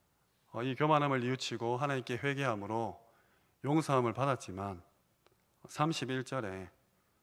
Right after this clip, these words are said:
바벨론 왕이 보낸 방백들에게 곳간의 모든 재물들을 보여주는 그리고 자랑하는 실수를 범합니다. 솔로몬의 왕 타락 이후에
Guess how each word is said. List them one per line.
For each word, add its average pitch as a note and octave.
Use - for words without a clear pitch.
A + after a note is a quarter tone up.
바벨론 B2+
왕이 B2
보낸 G2+
방백들에게 G#2
곳간의 A#2+
모든 B2+
재물들을 A#2+
보여주는 G2+
그리고 A2
자랑하는 A#2
실수를 B2+
범합니다. F#2
솔로몬의 C3+
왕 A#2
타락 B2+
이후에 G#2+